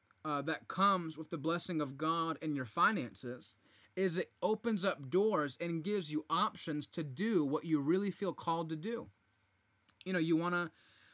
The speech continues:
uh, launch a, a crusade in an inner city somewhere, uh, but you don't have the money to do it. Well, when you're blessed,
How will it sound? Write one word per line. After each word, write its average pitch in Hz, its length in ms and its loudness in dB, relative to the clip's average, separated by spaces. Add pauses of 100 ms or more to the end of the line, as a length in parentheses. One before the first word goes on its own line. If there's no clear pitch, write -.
(160)
uh, 156 160 0
launch 165 380 0
a, 143 160 -2 (160)
a 143 80 -6
crusade 185 560 2
in 165 60 -2
an 151 160 -2
inner 170 180 -2
city 180 300 0
somewhere, 180 560 0 (680)
uh, 147 340 -4 (440)
but 156 280 0
you 165 100 -2
don't 170 120 -2
have 160 200 -2
the 147 60 -2
money 160 200 0
to 139 160 -8
do 151 180 2
it. 196 120 -2
Well, 175 340 0 (240)
when 190 200 2
you're 165 140 4
blessed, 196 680 0